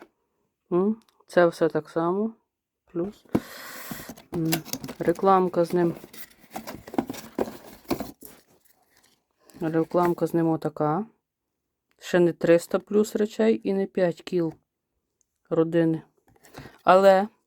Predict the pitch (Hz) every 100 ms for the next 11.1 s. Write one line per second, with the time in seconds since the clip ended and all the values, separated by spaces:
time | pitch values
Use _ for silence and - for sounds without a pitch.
0 | - - - - - - 165 175 196 214
1 | 202 196 214 - 208 - 156 151 156 156
2 | 156 160 165 196 - 180 - - - -
3 | - 196 208 185 202 - 190 202 196 196
4 | 160 175 180 170 180 240 - - _ _
5 | _ _ _ - 180 180 196 196 190 180
6 | - 175 180 180 180 175 180 170 170 165
7 | 160 151 147 143 147 - 147 - 170 160
8 | 170 165 202 202 _ _ _ _ _ _
9 | 165 175 185 170 165 - 165 170 165 -
10 | 165 175 156 - _ - 160 156 165 180
11 | 202